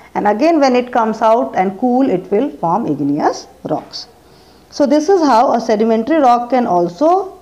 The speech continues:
get, uh, transformed into igneous rocks. Now in case of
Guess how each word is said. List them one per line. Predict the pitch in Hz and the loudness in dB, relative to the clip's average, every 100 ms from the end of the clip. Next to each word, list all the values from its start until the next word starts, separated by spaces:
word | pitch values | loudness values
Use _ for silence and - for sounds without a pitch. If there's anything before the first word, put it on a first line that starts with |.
| - | 0
get, | 196 220 - - | 0 0 -6 -10
uh, | 247 160 165 | -2 -2 -2
transformed | 208 180 180 202 208 | 0 0 0 -2 -2
into | 175 170 233 | -2 -2 -2
igneous | 165 156 170 277 523 - - _ | 0 0 0 0 -2 -10 -20 _
rocks. | 160 151 - - - _ _ _ _ _ | -6 -6 -8 -20 -20 _ _ _ _ _
Now | 294 349 320 | 0 2 4
in | 311 311 | 2 2
case | 330 370 370 | 2 2 2
of | 349 381 - | 2 0 -4